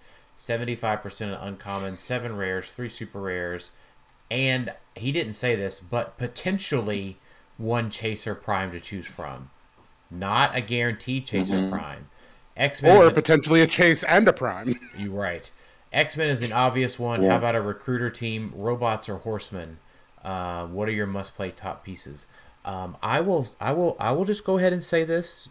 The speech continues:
Speaker 1: Um, and, uh, Jason, you're playing with me, so, um,
Speaker 2: Yeah.
Speaker 1: I,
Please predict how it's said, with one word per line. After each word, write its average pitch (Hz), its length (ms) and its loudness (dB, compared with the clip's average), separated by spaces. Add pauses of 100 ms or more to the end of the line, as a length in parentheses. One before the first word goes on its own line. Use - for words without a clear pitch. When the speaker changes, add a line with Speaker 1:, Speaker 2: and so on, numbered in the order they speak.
Speaker 1:
Um, 101 520 -2
and, 98 140 -6
uh, 95 200 -6
Jason, 107 400 -2
you're 107 180 0
playing 101 320 -4
with 85 120 -8
me, 98 300 -4
so, 85 360 -6 (460)
um, 90 460 -2
Speaker 2:
Yeah. 95 200 6 (380)
Speaker 1:
I, - 140 2